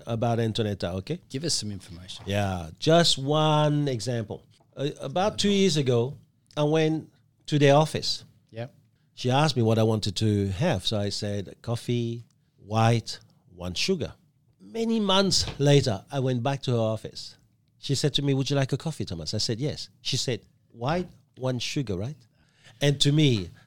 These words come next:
Speaker 1: that
Speaker 2: Yeah.
Speaker 1: is the hallmark of
Speaker 2: Yeah.
Speaker 1: someone who
Speaker 2: Months
Speaker 1: actually
Speaker 2: later.
Speaker 1: made sure she remembered things about what you want and what you like. And straight away, I felt, like, special. I felt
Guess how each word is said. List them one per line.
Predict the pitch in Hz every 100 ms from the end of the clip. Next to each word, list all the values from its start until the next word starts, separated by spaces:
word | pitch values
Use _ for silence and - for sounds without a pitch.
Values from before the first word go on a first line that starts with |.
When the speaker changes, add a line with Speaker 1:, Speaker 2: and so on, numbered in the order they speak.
| -
Speaker 1:
that | 123 135 -
Speaker 2:
Yeah. | 139
Speaker 1:
is | 113
the | 113
hallmark | 95 107 110 107 104 87 82
of | 98 98
Speaker 2:
Yeah. | -
Speaker 1:
someone | 120 113 113 107 101 98 98 _ _
who | 175 202 202 196 208
Speaker 2:
Months | 254 -
Speaker 1:
actually | 175 - 175 147 143 143 147
Speaker 2:
later. | 151 _ -
Speaker 1:
made | 165 185 175
sure | - 180 165 131
she | 120 180
remembered | 170 180 175 170 165 139 90 - _ _
things | 139 131 113
about | 117 107 90 - -
what | 113 113 120 131
you | 147
want | 156 185 156
and |
what | 156 156
you | 170
like. | 170 - - _ - -
And | 160 165 _ _ _ -
straight | - 320 349
away, | 226 226 135
I | 165 240
felt, | 285 - 185 160
like, | 143 135 - 185 196 -
special. | - - 269 269 - - _ -
I | 202
felt | 220 220 208 202 190